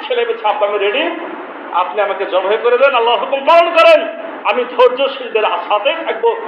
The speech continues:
ইনশাআল্লাহ। ইনশাআল্লাহু মিনাস সাবিরিন।" আল্লাহর আশ্রয় চেয়ে বলছেন, "ইনশাআল্লাহ, আমি ধৈর্যশীলদের সাথে আছি ইনশাআল্লাহ।" ভাই, এখান থেকে কুরবানি,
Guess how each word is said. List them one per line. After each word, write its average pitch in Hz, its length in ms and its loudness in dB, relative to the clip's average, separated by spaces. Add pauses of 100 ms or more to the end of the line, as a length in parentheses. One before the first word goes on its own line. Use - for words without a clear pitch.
ইনশাআল্লাহ। 156 760 -2 (1000)
ইনশাআল্লাহু 302 1000 6 (200)
মিনাস 262 400 0
সাবিরিন।" 196 680 -2 (420)
আল্লাহর 226 440 4
আশ্রয় 302 480 2
চেয়ে 269 120 6
বলছেন, 233 380 -2
"ইনশাআল্লাহ, 214 580 0 (720)
আমি 262 440 0 (200)
ধৈর্যশীলদের 208 640 -2
সাথে 185 260 -4
আছি 170 260 -4
ইনশাআল্লাহ।" - 800 -6 (2250)
ভাই, 185 240 0
এখান 240 340 -4
থেকে 247 180 -6
কুরবানি, 185 540 -6